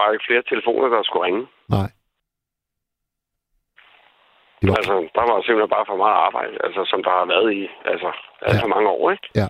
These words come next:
Speaker 2: ja.
Speaker 1: Ja. Så, øh, her i, her for noget tid siden der, da det er, at, øh, datteren, hun så er i, øh, det der, øh,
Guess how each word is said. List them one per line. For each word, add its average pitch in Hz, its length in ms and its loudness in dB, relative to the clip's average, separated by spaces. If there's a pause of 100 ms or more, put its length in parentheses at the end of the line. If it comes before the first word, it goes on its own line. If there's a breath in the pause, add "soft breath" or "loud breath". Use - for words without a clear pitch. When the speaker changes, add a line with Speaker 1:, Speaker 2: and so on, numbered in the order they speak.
(120)
Speaker 2:
ja. - 200 -2
Speaker 1:
Ja. 92 40 -2 (600 loud breath)
Så, 127 280 2
øh, 98 720 2 (840 loud breath)
her 139 280 0
i, 135 160 0 (720)
her 123 300 2
for 131 80 0
noget 101 180 0
tid 117 200 -2
siden 120 260 0
der, 104 200 2
da 117 140 0
det 107 100 2
er, 117 220 2
at, - 100 -8
øh, 87 880 -4 (100)
datteren, 113 300 -2
hun 107 160 -6
så 110 220 0
er 104 320 2
i, 95 260 -2
øh, 80 500 -4 (380)
det 95 120 0
der, 85 200 -2 (180)
øh, 87 260 -10